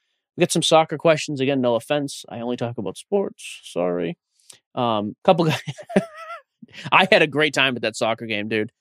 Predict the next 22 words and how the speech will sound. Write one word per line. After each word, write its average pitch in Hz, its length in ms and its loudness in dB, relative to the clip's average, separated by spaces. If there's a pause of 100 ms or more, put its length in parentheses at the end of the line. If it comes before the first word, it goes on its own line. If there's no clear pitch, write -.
(120)
I'm 165 140 6
in. 131 240 2 (240)
I'm 165 140 4
in 147 100 4
on 123 100 0
soccer. 110 460 -8 (260)
I 147 120 6
don't 175 100 2
know 165 80 4
what 156 140 4
it's 123 100 -8
called 143 380 2
or 120 40 0
what 117 160 -2
was 123 120 -6
happening, 107 360 0
but 113 60 -8
we 123 80 0
had 117 100 2
a 113 40 -4
great 104 180 -4
time. 87 300 -12